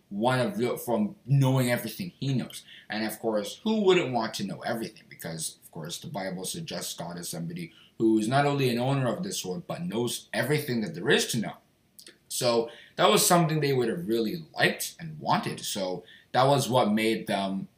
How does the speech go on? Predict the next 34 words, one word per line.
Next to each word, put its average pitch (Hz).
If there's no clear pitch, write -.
decide 90
to -
do 143
it. -
Of -
course, 104
Satan 113
going 95
to -
Eve 87
first, -
before 110
Eve 110
convincing 87
Adam, 110
and 90
how 92
everything 87
went 95
to -
Genesis 87
chapter -
three, 107
verses 117
one 82
to -
six. -
Unfortunately, 160
this 139
didn't 135
turn 135
out 127
for 135
them. 131